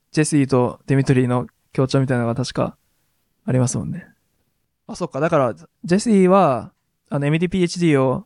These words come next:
コロンビアでやってたから、そこでアンダーグラドだったディミトリーと一緒にあれして、で、またフィーラボでかぶ-、かぶったのかな？だ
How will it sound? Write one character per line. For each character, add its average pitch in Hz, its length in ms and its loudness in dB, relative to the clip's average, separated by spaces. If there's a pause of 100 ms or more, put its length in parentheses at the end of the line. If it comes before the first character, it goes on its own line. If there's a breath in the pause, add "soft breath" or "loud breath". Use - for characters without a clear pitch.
コ - 100 0
ロ 143 80 4
ン 135 40 -2
ビ 131 100 0
ア 123 40 2
で 123 60 0
や 120 60 2
っ 117 40 -6
て - 80 -8
た 135 80 0
か 135 80 0
ら、 123 260 0 (420)
そ - 120 -6
こ 156 100 4
で 160 260 2
ア - 100 -2
ン 151 40 0
ダ 151 80 4
ー - 20 -2
グ 143 80 2
ラ 143 100 2
ド 135 80 -4
だ 131 80 0
っ 123 40 -4
た 117 300 -2
デ - 140 -2
ィ - 20 2
ミ 135 80 0
ト - 80 -2
リ 131 80 2
ー - 20 -6
と 120 80 0
一 120 80 0
緒 127 120 -2
に 120 300 0
あ - 80 -2
れ 127 80 0
し - 120 -6
て、 135 140 2
で、 139 60 2
ま 135 100 2
た 147 80 2
フ 147 60 0
ィ 147 60 2
ー 143 40 0
ラ 143 80 4
ボ 143 100 0
で 143 300 -2 (760)
か - 120 -8
ぶ-、 143 160 -4 (800)
か - 120 -20
ぶ 147 60 -10
っ - 40 -12
た 107 100 -12
の 92 80 -16
か - 80 -20
な？ - 80 -16
だ 151 60 -18